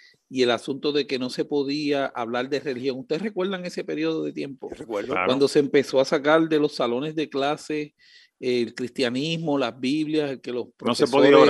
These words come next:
Speaker 3: orar ante las
Speaker 1: no
Speaker 3: clases.
Speaker 1: se podía orar, no importa el, el profesor de qué religión fuera cristiana, simplemente se sacó. Se sacó de las universidades el concepto de
Speaker 2: Se
Speaker 1: Dios
Speaker 2: sa-,
Speaker 1: para
Speaker 2: se sa-, se
Speaker 1: introducir
Speaker 2: sacó, se sacó porque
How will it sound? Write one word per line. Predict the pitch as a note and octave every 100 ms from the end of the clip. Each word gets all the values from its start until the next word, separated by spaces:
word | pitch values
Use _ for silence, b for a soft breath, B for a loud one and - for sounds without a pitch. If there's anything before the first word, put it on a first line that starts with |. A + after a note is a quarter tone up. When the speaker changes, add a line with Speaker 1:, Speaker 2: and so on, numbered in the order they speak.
| G2
Speaker 3:
orar | F#2 F2+
ante | F2+ F#2+
las | F#2
Speaker 1:
no | C#3
Speaker 3:
clases. | C#3 C3+
Speaker 1:
se | C#3+
podía | C#3+ D3
orar, | C#3 C3+ D3
no | D3+
importa | D#3+ E3 F#3 F#3 E3+
el, | E3 D3+
el | - D3
profesor | C#3+ - D3 D#3+ D#3+
de | D#3 D3
qué | D3 D#3 D#3+ D#3 D3
religión | D3+ C#3+ D#3 D#3
fuera | - D#3+ E3+ D#3 C#3 C3
cristiana, | - C#3 - E3 F3+
simplemente | C3+ D3 D#3 D#3 D#3+ D3+
se | C#3+
sacó. | - B2+ - C3 - B B B
Se | - D3
sacó | C3 C#3 C#3+
de | D3+
las | E3+ E3
universidades | E3+ D#3 C#3+ - C3 C3 C3 A2+
el | A2 G#2+
concepto | A2+ A2+ A#2+ - C#3
de | B2+
Speaker 2:
Se |
Speaker 1:
Dios | B2+ E3
Speaker 2:
sa-, | E3
Speaker 1:
para | C#3
Speaker 2:
se |
sa-, | B2 C3
se |
Speaker 1:
introducir | B2+ C3
Speaker 2:
sacó, | B2 A#2 - -
se | A#2
sacó | - A2+ E3+ F#3
porque | D#3 C3 - A#2+